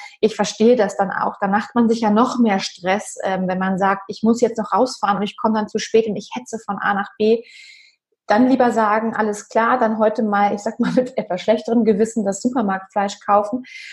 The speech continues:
und dann aber vielleicht sich zukünftig überlegen, ich setze mich jetzt mal am Wochenende an den Rechner und recherchiere mal, ne, wo gibt's einen Biomarkt, wo gibt's vielleicht einen Hof, den ich erreichen kann und plane das für die Zukunft.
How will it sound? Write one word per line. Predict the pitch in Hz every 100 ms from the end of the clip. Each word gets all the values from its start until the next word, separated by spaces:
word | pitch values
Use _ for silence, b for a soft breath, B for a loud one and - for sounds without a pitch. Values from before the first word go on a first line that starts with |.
| B
und | 208 190
dann | 233
aber | 226 226
vielleicht | - 220
sich | 233 226
zukünftig | - 254 233 233 208
überlegen, | 190 202 202 226 226
ich | 208 202
setze | 214 233
mich | 220
jetzt | 208 214
mal | 190
am | 196
Wochenende | 214 226 196
an | 185
den | 190
Rechner | 214 - 214
und | 202
recherchiere | 214 202 - 226 214
mal, | 190 180
ne, | 240 247
wo |
gibt's | 247 247 -
einen | 214
Biomarkt, | 208 214 202 190 196 196
wo |
gibt's | 190 202 -
vielleicht | 202 196
einen | - 196
Hof, | 196 196
den | 202
ich | 196
erreichen | 185 180 220 214
kann | - 196 - B B B -
und | 196
plane | 208 226
das | 208 202 -
für |
die | 202
Zukunft. | 202 247 226 165 165